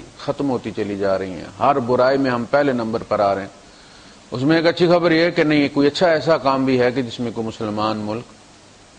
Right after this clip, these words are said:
پہلے نمبر پر آئے۔ دوسرا، آپ نے بھی پڑھا ہوگا، یہ بوکو حرام ایک تنظیم اٹھی ہے نائجیریا میں۔ بوکو حرام کا مطلب ہے ایجوکیشن حرام ہے، یعنی وہ عورتوں کی تعلیم کے خلاف ہے، اسی پہ انہوں نے بنائی۔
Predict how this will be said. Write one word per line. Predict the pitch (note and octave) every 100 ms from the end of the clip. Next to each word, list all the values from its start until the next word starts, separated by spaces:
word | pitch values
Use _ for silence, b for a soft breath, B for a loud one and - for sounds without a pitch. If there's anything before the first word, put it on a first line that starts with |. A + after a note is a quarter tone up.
| -
پہلے | A2 F#2+
نمبر | F#2 F#2 F#2
پر | -
آئے۔ | E2+ C#2+ - - - - - - - - - B B B B B B B B
دوسرا، | - F3 E3 G3
آپ | G3
نے | G3 G#3
بھی | G#3
پڑھا | E3 F#3
ہوگا، | E3+ C#3 B2 C3+ C3+ - - - - -
یہ | C#3
بوکو | B2+ D#3+ D#3+
حرام | F#3+ - C#3+ D3+ E3+ D#3 C#3
ایک | C#3 C3 B2 - A#2+ -
تنظیم | A#2 A2+ B2 B2
اٹھی | A2+ A#2
ہے | A2+
نائجیریا | A2 G2+ G2+ G2 G#2
میں۔ | G2+ G2+ G2+ G#2+ - - - - -
بوکو | A#2 C3+ D#3+
حرام | D3 D3 D#3
کا | D3+
مطلب | D3+ C3+ D#3 D#3
ہے | D#3 C#3+
ایجوکیشن | B2+ C3 C3 C#3+ C3 C#3+ B2 A2 - - - - - - - - - - - G#2
حرام | G2+ G#2
ہے، | F#2+ F2 - - - - - - - - G2+
یعنی | A2
وہ | A2+ A#2
عورتوں | A2+ - A#2
کی | G#2+
تعلیم | G2 G#2 G#2 G#2
کے | G#2
خلاف | G#2+ G#2+ G#2 G#2 G#2+
ہے، |
اسی | D#3+ - D#3+
پہ | A2
انہوں | G2+
نے | G2
بنائی۔ | G2 F#2 F2+